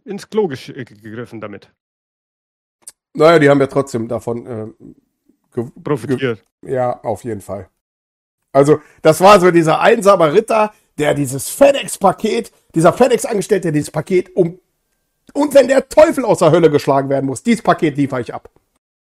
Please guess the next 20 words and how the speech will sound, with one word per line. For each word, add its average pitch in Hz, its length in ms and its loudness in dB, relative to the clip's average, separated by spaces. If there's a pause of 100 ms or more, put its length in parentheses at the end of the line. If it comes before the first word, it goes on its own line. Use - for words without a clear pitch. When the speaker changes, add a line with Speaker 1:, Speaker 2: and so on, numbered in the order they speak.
(460)
Speaker 1:
Ja, 170 280 -2 (260)
ja. 156 280 -12 (300)
<laughs> - 180 -20
Dabei 165 240 -16
sind 151 240 -20
die 127 100 -20
gar 120 120 -10
nicht, 107 160 -18
was? 160 160 -18 (300)
Ich - 80 -20
wollte 147 160 -8
jetzt - 80 -10
sagen, 180 200 -2
es 147 80 -2
sind 151 140 -6
gar 139 120 -8
nicht 143 120 -16
so 131 80 -20
gut, 180 180 -14
aber 131 160 -10